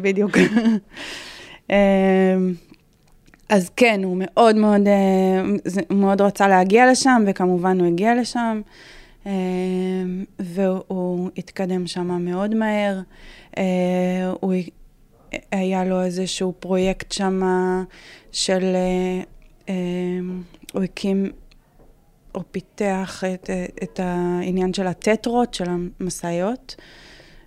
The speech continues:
אה, ביחידת הניוד, והם עבדו, הם עבדו מאוד חזק בחומת מגן עם הטטרות האלה. אז זה תפקיד אחד שהוא עשה שם,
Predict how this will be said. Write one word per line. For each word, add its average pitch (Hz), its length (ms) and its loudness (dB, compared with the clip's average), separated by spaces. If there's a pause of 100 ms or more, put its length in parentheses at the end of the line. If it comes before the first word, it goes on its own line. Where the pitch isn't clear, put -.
(140)
אה, 190 40 -6 (280)
ביחידת 202 500 -4
הניוד, 220 440 -2
והם 180 220 -2
עבדו, 170 680 -2 (380)
הם 185 160 0
עבדו 170 280 -2
מאוד 175 220 2
חזק 175 360 -8
בחומת 175 460 -6
מגן 175 400 -2
עם 226 220 -2
הטטרות 202 1040 -6
האלה. 208 420 -4 (580)
אז 185 120 -6
זה 185 120 0 (120)
תפקיד - 340 -8
אחד 208 280 -4
שהוא 220 160 -4
עשה 214 260 -4
שם, 220 300 -4